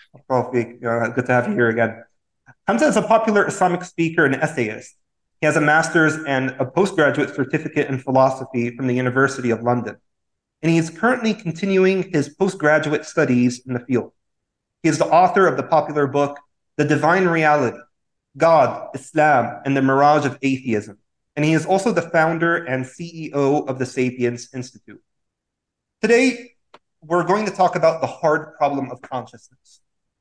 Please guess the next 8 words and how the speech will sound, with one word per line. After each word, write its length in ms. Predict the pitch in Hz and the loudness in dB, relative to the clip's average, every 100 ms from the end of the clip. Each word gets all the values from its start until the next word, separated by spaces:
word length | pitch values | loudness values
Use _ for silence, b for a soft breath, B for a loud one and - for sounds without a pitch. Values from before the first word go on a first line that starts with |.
| _ | _
What 340 | 139 214 - | -2 -2 -2
can 240 | - 202 147 | -6 -6 -2
better 400 | 165 170 170 170 | 0 2 2 -2
explain 840 | 170 - - 147 139 139 135 - - | -12 -16 -16 -8 -4 -2 -4 -10 -12
consciousness? 760 | 131 123 - - _ _ _ _ _ _ _ _ _ - | -10 -10 -20 -20 _ _ _ _ _ _ _ _ _ -6
Theism 720 | 220 233 202 214 226 220 - _ _ _ | 2 2 2 0 -2 -8 -16 _ _ _
or 160 | 151 151 | -2 0
naturalism? 800 | 135 123 123 - 117 110 113 | 2 0 -2 -4 -4 -4 -14